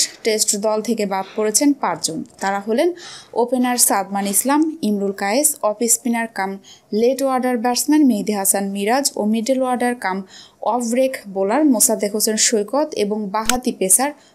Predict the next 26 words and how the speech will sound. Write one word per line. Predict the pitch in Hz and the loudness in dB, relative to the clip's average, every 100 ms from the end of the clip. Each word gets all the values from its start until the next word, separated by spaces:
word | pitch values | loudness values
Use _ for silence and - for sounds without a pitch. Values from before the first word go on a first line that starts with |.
| - | -6
মোস্তাফিজুর | 233 240 - 233 214 190 170 | -2 0 0 0 0 0 -4
রহমান। | 180 151 139 - - - - - - | -6 -8 -8 -12 -20 -20 -18 -18 -6
চোট | - 277 269 | 0 0 0
কাটিয়ে | 262 254 277 | -2 0 0
দলে | 262 262 254 | 2 0 0
ফিরেছেন | 269 254 262 349 320 | 0 0 2 2 2
দেশসেরা | 262 254 254 247 | 2 0 -2 -4
ওপেনার | 240 254 247 240 226 | -2 -2 -4 -4 -4
তামিম | 202 175 165 | -4 -6 -14
ইকবাল। | - 165 180 - 202 | -8 -6 -6 -4 0
এছাড়া | 202 214 208 208 | 2 2 0 0
টেস্ট | 240 233 247 240 | 0 0 0 0
দলে | 240 226 | 0 2
জায়গা | 226 214 220 | 2 0 -2
ফিরে | 254 240 233 | -2 -2 0
পেয়েছেন | 247 240 311 320 247 | -2 0 0 2 2
ব্যাটসম্যান | 196 - 208 202 202 - - - - | 2 -2 -2 -2 -4 -14 -20 -20 -2
নাজমুল | 226 220 240 277 277 | 0 2 4 4 4
হোসেন | 262 269 269 | 2 2 2
শান্ত, | 269 247 247 311 - | 2 0 2 0 2
সৌম্য | 208 190 196 - | 0 -2 -4 -4
সরকার | 196 233 285 202 | -4 -2 -2 -2
আর | 196 | -2
পেসার | 220 208 214 202 | -2 0 -2 -2
রুবেল | 220 190 175 | 0 -2 -2
হোসেন। | - - | -2 -2